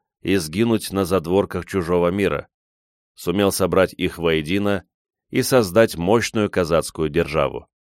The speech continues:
В постреволюционные и предвоенные годы он спас от братоубийственной резни,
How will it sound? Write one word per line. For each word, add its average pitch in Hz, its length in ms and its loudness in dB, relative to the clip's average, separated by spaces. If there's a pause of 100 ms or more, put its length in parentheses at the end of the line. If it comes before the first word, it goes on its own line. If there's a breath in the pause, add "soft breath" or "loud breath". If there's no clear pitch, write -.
(480)
В - 140 -20
постреволюционные 98 1200 2 (100)
и 95 80 -4
предвоенные 87 720 0
годы 104 460 2 (460)
он 117 200 2
спас 123 400 0
от 98 160 0
братоубийственной 95 840 2
резни, 85 560 -2